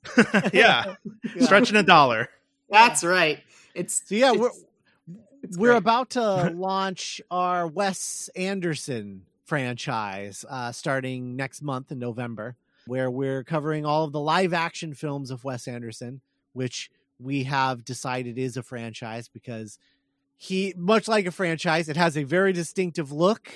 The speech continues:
Speaker 2: and feel, uh, and rules to it, and also
Speaker 1: <laughs>
Speaker 2: recurring cast members. And so it feels very much like a franchise, even though it technically isn't.
Speaker 3: And the most important rule for any franchise, you can buy it as a box set.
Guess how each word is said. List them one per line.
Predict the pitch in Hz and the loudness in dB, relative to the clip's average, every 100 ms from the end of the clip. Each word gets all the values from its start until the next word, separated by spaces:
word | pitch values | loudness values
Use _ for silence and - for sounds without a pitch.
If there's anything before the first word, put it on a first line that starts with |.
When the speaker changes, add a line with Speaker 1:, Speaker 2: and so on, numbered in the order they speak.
| - 165 | -12 -6
Speaker 2:
and | 151 135 | -6 -6
feel, | 190 196 220 233 254 - _ - | -6 0 0 0 -4 -10 _ -8
uh, | 151 147 | -6 -4
and | 165 143 127 | -4 -6 -4
rules | 165 202 214 233 247 233 - - | -4 -2 0 -2 -4 -8 -12 -8
to | 233 254 | -4 0
it, | 269 220 - - | 0 0 -10 -4
and | 185 | 0
also | 190 196 214 202 180 | 2 0 0 0 2
Speaker 1:
<laughs> | |
Speaker 2:
recurring | 170 - 202 190 180 | -2 -2 -2 -2 -4
cast | 160 156 143 - | -4 -4 -4 -8
members. | 120 101 104 98 - _ _ | -14 -14 -18 -20 -20 _ _
And | 135 123 | -18 -8
so | 170 165 | -4 -2
it | 160 - | -4 -6
feels | 190 202 185 143 | -2 0 0 -2
very | 160 151 | -2 -2
much | 147 143 143 | -2 -4 -6
like | 127 | -10
a | 123 | -10
franchise, | 143 131 123 127 110 | -10 -10 -10 -12 -10
even | 131 123 | -12 -10
though | 123 120 | -10 -10
it | |
technically | - 117 123 - 104 | -12 -16 -18 -18 -18
isn't. | 98 - _ _ _ _ - | -18 -20 _ _ _ _ -2
Speaker 3:
And | 190 196 226 | 0 0 -2
the | 196 | -2
most | 185 185 | -2 -2
important | 175 196 180 170 | -4 -6 -4 -4
rule | 165 | -4
for | 165 160 | -4 -4
any | 151 | -4
franchise, | 240 262 - 147 143 147 | -6 -6 -4 -2 -2 -4
you | |
can | 143 151 | -6 0
buy | 147 | 0
it | 143 | 0
as | 139 | -6
a | |
box | 139 123 - | -8 -10 -10
set. | - - | -12 -14